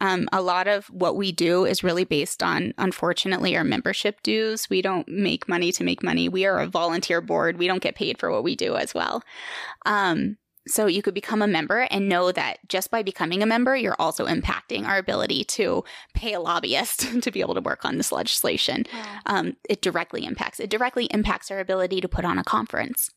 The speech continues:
Speaker 1: and be able to provide education for those therapists here in Colorado.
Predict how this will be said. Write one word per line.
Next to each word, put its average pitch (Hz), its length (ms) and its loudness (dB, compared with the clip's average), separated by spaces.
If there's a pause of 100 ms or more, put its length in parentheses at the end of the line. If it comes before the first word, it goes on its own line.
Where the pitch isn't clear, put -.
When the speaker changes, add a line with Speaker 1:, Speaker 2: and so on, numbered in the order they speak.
(260)
Speaker 1:
and 190 140 2
be 196 140 2
able 185 100 2
to - 80 -4
provide 196 420 -2
education - 760 0
for 202 240 0
those 196 240 0
therapists - 540 -2
here 226 180 -2
in 208 160 0
Colorado. - 640 -2